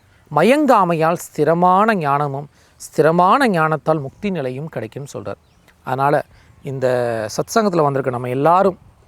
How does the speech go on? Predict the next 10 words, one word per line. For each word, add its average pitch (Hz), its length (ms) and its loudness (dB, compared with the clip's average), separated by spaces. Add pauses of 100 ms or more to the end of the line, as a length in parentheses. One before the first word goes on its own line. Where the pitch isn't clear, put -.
(340)
எந்தவித 208 640 4
தந்திரத்திலாவது, 151 920 2
இன்னைக்கு 170 300 -4
வந்து 196 100 0
பாத்தீங்கன்னா, 165 580 0 (400)
அஹ், 135 120 -4
விஞ்ஞானம் 202 420 2
வளர்ந்ததுனால 175 600 2
டிஜிட்டல் 180 340 0
வேர்ல்டு 135 300 -2